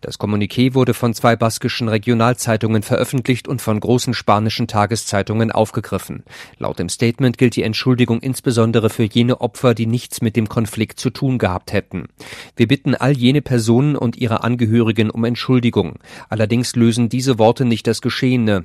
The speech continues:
noch können sie den Schmerz mindern“, heißt es in dem Statement wörtlich. Die spanische Regierung reagierte kühl. Zwar begrüßte sie die Entschuldigung der eta,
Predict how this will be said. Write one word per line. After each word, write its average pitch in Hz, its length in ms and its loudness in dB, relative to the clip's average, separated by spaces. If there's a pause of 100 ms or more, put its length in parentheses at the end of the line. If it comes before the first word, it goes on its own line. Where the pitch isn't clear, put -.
noch 110 300 0
können 110 260 0
sie 110 140 -2
den 104 180 -2
Schmerz 104 480 -2
mindern“, 113 480 2 (140)
heißt 95 200 -6
es 101 120 -8
in 107 100 -2
dem 101 80 -4
Statement 101 500 -4
wörtlich. 107 520 0 (400)
Die - 80 -12
spanische 101 480 0
Regierung 113 420 2
reagierte 107 540 0
kühl. 107 420 -2 (240)
Zwar 90 220 -2
begrüßte 120 480 0
sie 110 140 -2
die 110 120 -4
Entschuldigung 107 640 0
der 98 120 2
eta, 104 400 2